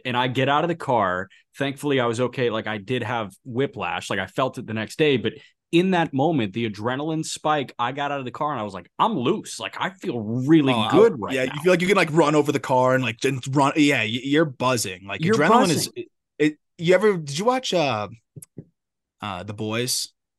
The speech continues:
Speaker 1: Uh, no, that's that hero show on Prime.
Speaker 2: Yeah, yeah. It's like Compound V. It's, like, the thing that they, like, <laughs> inject themselves with, and it just, it gets them their, like, superhero powers on a different level. Like, adrenaline, people really <laughs> underestimate. Like, it, it is, it is crazy. So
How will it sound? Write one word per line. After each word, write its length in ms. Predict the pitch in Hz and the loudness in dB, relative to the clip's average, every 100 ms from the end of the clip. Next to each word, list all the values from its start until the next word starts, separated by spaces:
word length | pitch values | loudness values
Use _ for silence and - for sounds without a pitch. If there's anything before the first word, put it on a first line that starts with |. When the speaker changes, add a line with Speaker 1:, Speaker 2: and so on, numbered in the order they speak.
| _ _ _ | _ _ _
Speaker 1:
Uh, 380 | 147 139 135 131 | 2 4 4 2
no, 200 | 143 135 | 2 2
that's 180 | 123 127 | 0 -2
that 140 | 135 | -6
hero 340 | 107 123 135 135 | -4 -2 0 -2
show 220 | 135 135 | -2 -4
on 120 | 123 | -4
Prime. 280 | - 123 123 | -6 -4 2
Speaker 2:
Yeah, 80 | 127 | 4
yeah. 420 | 127 120 110 92 - | 4 2 0 -2 -6
It's 120 | - | -6
like 120 | 120 | -6
Compound 600 | - 139 143 156 139 110 | 0 0 2 0 0 0
V. 340 | 107 95 - - - - - | -2 -4 -8 -16 -20 -20 -6
It's, 140 | 135 123 | 0 4
like, 120 | 127 | 4
the 80 | 131 | 4
thing 200 | 147 143 | 4 4
that 160 | 135 | 4
they, 120 | 139 135 | 4 4
like, 240 | 120 151 | 2 2
<laughs> 0 | |
inject 420 | 170 - 185 160 | 4 4 2 2
themselves 420 | 160 147 147 139 | 2 4 4 4
with, 180 | 139 131 | 6 6
and 80 | 131 | 4
it 60 | 123 | 2
just, 220 | 123 - - - | -2 -6 -14 -2
it 160 | 127 127 | 0 2
gets 200 | 143 127 | 0 2
them 120 | 135 | 2
their, 100 | 123 | 2
like, 140 | 113 | 2
superhero 600 | - 131 123 131 131 127 | 0 0 2 4 6 4
powers 380 | 123 127 127 120 | 4 2 2 2
on 100 | 117 | 2
a 60 | 113 | 0
different 300 | 110 127 107 | 0 -2 -2
level. 260 | 107 135 | 0 2
Like, 160 | 160 107 - - | 2 2 -6 -6
adrenaline, 560 | 131 151 269 359 247 - - | 0 2 4 4 4 -2 -6
people 160 | - 311 | 2 4
really 200 | 269 247 | 6 6
<laughs> 40 | |
underestimate. 600 | 269 190 180 180 170 139 | 6 6 4 4 4 4
Like, 180 | 131 127 - - _ _ | 2 0 -6 -20 _ _
it, 200 | 202 285 - | 0 2 4
it 160 | 202 | 6
is, 240 | 311 233 170 | 8 6 6
it 140 | 196 | 4
is 180 | 247 170 | 4 2
crazy. 440 | - 165 175 120 | 4 6 6 4
So 340 | 107 151 139 | 2 2 2